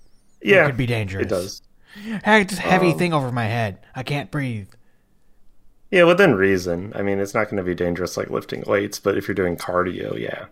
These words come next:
Speaker 2: Yeah.
Speaker 1: <laughs> In fact, there's lots of masks they sell intentionally to restrict your breathing for the sake of a better workout or for training for, like, high altitude climbs and stuff.
Speaker 2: <gasps> Oh, okay.
Speaker 1: Um,
Speaker 2: Interesting.
Speaker 1: But usually those have, like, little filters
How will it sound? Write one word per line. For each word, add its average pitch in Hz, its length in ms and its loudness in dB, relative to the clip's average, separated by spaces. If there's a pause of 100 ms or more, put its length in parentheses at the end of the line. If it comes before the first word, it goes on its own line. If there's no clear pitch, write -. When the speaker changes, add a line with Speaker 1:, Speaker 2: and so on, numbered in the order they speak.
Speaker 2:
Yeah. 98 320 -8 (400)
Speaker 1:
<laughs> - 320 -20
In 120 120 6
fact, 104 460 2
there's 101 200 4
lots 101 200 4
of 95 100 0
masks 92 360 2
they 90 160 0
sell 87 320 4
intentionally 85 640 -2
to 90 100 -10
restrict 85 400 -6
your 85 100 -10
breathing 82 500 -8 (380)
for 104 140 4
the 85 140 2
sake 107 320 2
of 82 80 -2
a 78 80 -4
better 87 420 -4 (380)
workout 139 440 6
or 104 140 4
for 95 140 0
training 92 340 -2
for, 98 140 -2
like, 87 180 0
high 90 180 0
altitude 101 520 -2
climbs 110 400 -2
and 135 120 -4
stuff. - 380 0
Speaker 2:
<gasps> - 640 -6 (160)
Oh, 247 260 0
okay. 95 240 4
Speaker 1:
Um, 139 140 -8
Speaker 2:
Interesting. 110 520 -12 (840)
Speaker 1:
But 120 120 2
usually 120 300 6
those 95 240 6
have, 90 200 4
like, 90 200 4
little 90 240 6
filters 87 800 0